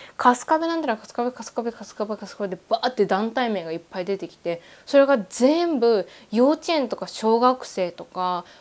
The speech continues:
保育園とか、全部地域の子供たちの落書きだったっていうことがね、判明するの。で、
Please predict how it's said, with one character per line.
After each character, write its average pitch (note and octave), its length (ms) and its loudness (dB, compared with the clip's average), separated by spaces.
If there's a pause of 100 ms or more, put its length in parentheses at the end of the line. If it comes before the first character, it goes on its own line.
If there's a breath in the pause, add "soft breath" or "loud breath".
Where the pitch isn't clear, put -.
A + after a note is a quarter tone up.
保 C#4+ 160 6
育 C#4+ 220 2
園 B3 180 2
と F3+ 140 -6
か、 F3 220 -4
全 D4 340 0
部 G3+ 80 -6
地 - 260 -2
域 C#4 160 -2
の F#3 120 0
子 G3+ 120 -6
供 B3 240 4
た A3+ 120 0
ち G3 100 -8
の F3+ 120 -4
落 F#3+ 300 -4
書 B3+ 140 2
き C4+ 100 -8
だ C#4 100 4
っ C#4 120 -4
た A#3+ 80 2
っ A#3+ 40 0
て - 180 -8
い - 20 0
う F#3 80 -4
こ F#3+ 100 -4
と F3 120 -6
が D#3+ 100 -12
ね、 E3+ 120 -12 (300 loud breath)
判 A3 260 0
明 G3+ 140 -2
す G3+ 180 -8
る F#3+ 140 -4
の。 E3 140 -10 (440 loud breath)
で、 G3+ 300 0